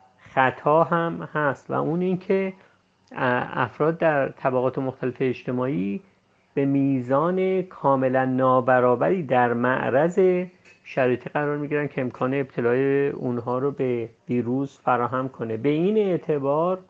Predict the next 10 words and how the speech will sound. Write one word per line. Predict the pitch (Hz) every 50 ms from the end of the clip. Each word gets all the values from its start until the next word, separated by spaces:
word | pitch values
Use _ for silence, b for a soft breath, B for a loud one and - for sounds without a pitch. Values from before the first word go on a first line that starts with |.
| _ _ _
اه، | - - - -
به | - - 135 135
نظر | 131 135 131 123 - 143 160
می‌رسه | 180 180 170 170 165 165 - 170 165
که | - - 175 170 170 170 165 165 170 - _ - 165 165
مشکلات | - 131 - - - 143 127 123 127 135 135 - 156 156 156 156 156 156 156 151 - _ _
طبقات | - 135 131 131 127 123 127 123 - 143 127 123 123 120 117 120
فرودست | 117 _ _ 139 127 120 117 113 123 127 143 - - -
مشکلات | 156 143 - - 127 123 127 123 - 156
جدی | 147 143 135 135 - 135 127 131 123 113 113 131 160 185 190 170 147 123 110